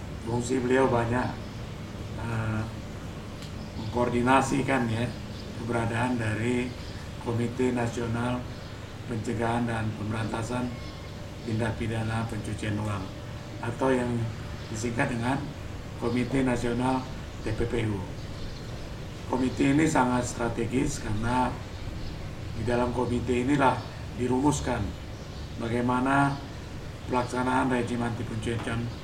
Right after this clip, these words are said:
uang agar efektif berjalan di Indonesia. Nah, sudah beberapa lama, ah, komite ini berjalan. Kita ingin tahu juga ini,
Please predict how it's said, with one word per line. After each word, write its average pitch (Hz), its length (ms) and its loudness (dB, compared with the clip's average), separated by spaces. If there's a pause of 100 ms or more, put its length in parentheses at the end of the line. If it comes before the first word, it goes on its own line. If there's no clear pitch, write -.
(340)
uang 143 260 4 (540)
agar 120 260 2
efektif 127 480 0 (560)
berjalan 120 480 2
di 113 160 0 (540)
Indonesia. 113 560 0 (1200)
Nah, 117 180 2 (2250)
sudah 143 240 6
beberapa 131 460 6
lama, 143 500 8
ah, 113 320 0 (300)
komite 117 320 0
ini 113 240 0
berjalan. 104 500 0 (1300)
Kita 139 220 2
ingin 131 160 4
tahu 123 240 4
juga 131 320 4
ini, 95 140 -2